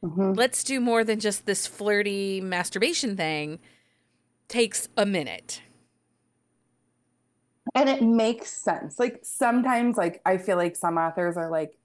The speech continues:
Speaker 1: like to write slow burns just to write them.
Speaker 2: Mm-hmm.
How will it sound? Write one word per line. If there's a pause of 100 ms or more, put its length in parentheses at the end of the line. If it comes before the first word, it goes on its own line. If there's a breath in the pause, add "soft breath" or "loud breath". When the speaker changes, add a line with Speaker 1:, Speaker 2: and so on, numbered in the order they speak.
(120)
Speaker 1:
like
to
write
slow
burns
just
to
write
them. (160)
Speaker 2:
Mm-hmm.